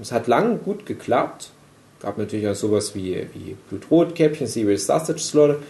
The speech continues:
wo ich aber zum Glück damals die Motivation hatte, das auch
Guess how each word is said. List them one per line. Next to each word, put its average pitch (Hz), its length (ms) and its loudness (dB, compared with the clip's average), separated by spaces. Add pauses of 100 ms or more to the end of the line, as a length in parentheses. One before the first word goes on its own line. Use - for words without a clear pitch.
(320)
wo - 80 0
ich 123 200 4
aber 127 220 4
zum 127 220 -2
Glück 180 380 2
damals 147 480 4
die 135 100 -8
Motivation 147 760 4
hatte, 127 140 0
das 117 160 -4
auch 107 100 -4